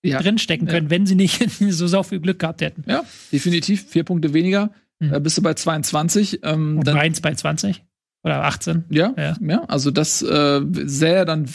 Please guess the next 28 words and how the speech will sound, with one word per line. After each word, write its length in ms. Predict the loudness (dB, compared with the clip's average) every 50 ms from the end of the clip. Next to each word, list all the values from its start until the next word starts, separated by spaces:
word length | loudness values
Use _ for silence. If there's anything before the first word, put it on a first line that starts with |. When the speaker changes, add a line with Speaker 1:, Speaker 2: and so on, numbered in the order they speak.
| -2
Speaker 1:
weitaus 380 | 0 2 2 2 0 -4 -4 0
düsterer 340 | 0 0 2 2 0 0 0
aus. 180 | 0 0 0 0
So 100 | 0 0
hat 80 | 0
man 200 | 0 -2 -2 -2
ein 100 | 0 0 0
bisschen 200 | 0 0 0 2
Glück 200 | 0 0 -2 -4 -16 -20 -20 _ _ _ _ _ _
sich 300 | -2 0 2 2 2 0
auch 160 | -2 -2 -2
etwas 320 | -4 -4 -2 -2 -2 0 0
Luft 200 | 0 -2 -2 -4
verschafft. 500 | -4 -2 0 0 0 -2 -2 -8 -10 _
Aber, 560 | 0 0 0 2 2 2 4 2 2 0 -2
ähm, 160 | -2 -2 0
ja, 100 | 0 0
Mainz 280 | 0 2 2 2 2 2
ist 100 | 2 2
natürlich 240 | 0 2 2 2 4
noch 140 | 4 2 2 0 -4 -2
nicht 240 | 0 0 2 2 0
weg. 160 | -2 0 -2
Die 80 | -4
sind 240 | 0 0 0 0 0
einfach 320 | 0 -2 -2 0 -2 -2 -2
ein 200 | 0 0 0 2
Punkt 300 | 2 2 2 2 0